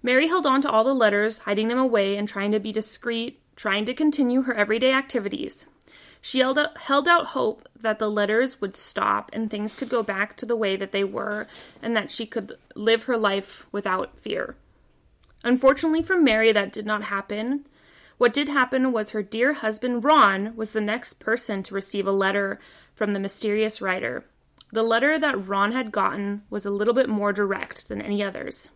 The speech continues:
In his letter, Ron was ordered to put an end to the affair or die.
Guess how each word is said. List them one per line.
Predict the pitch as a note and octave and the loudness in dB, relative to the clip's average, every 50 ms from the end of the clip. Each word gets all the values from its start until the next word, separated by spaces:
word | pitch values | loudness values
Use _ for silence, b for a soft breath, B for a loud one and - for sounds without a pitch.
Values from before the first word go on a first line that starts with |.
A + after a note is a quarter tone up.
| _ _ _ _ B B B B B B B B B | _ _ _ _ B B B B B B B B B
In | B3 A#3+ | 0 2
his | A#3+ B3 C4 C4+ B3+ | 4 4 4 2 0
letter, | C4 C4 B3+ A3+ G#3+ G#3 G#3+ A3 - - _ - | -2 -2 0 2 2 2 0 -4 -4 -8 _ -2
Ron | G3 G#3 G#3 A3 B3 | 2 4 4 6 6
was | B3+ B3+ B3+ | 4 2 0
ordered | - - A3 A3+ A#3+ B3 - | 0 0 0 0 0 0 -2
to | C4+ | -4
put | C4+ - A#3 | -6 -6 -8
an | G#3 - - - - | -8 -8 -8 -6 -4
end | G#3 G#3 A#3+ C4 | -2 0 0 -2
to | - C4+ | -2 -4
the | C#4+ D#4+ E4 | -4 -2 -2
affair | E4 D#4+ - A#3 G3+ G3 G3 G3 G3+ G#3+ A3 _ _ _ - | -2 0 2 2 4 4 4 4 2 0 -4 _ _ _ 0
or | G#3+ A3 | 2 2
die. | G#3+ - - - - - - | 4 2 2 -2 -2 -4 -8